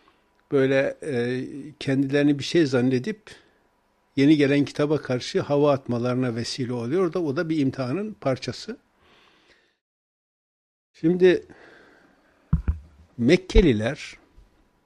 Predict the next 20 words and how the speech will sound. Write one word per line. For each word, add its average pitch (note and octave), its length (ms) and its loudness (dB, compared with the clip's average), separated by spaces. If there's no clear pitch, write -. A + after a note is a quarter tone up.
ümmi F#3 420 4
bir F3+ 140 2
topluluk D3 640 2
olarak G#2+ 400 0
kabul G#2+ 280 -6
ediliyordu. F#2+ 680 -10
Niye F3+ 300 8
ümmi? A#2 600 -2
Ümmiliğin E3+ 600 10
ne F3+ 120 8
olduğunu D#3 420 6
Kur'an-ı D#3 320 4
Kerim D#3+ 280 2
bize D#3 200 4
bildiriyor. B2 640 2
Mesela C3+ 320 4
şeyde, D3 520 6
e, C3+ 160 4
şeyden C3+ 440 6
bahsediyor. G#2 680 -4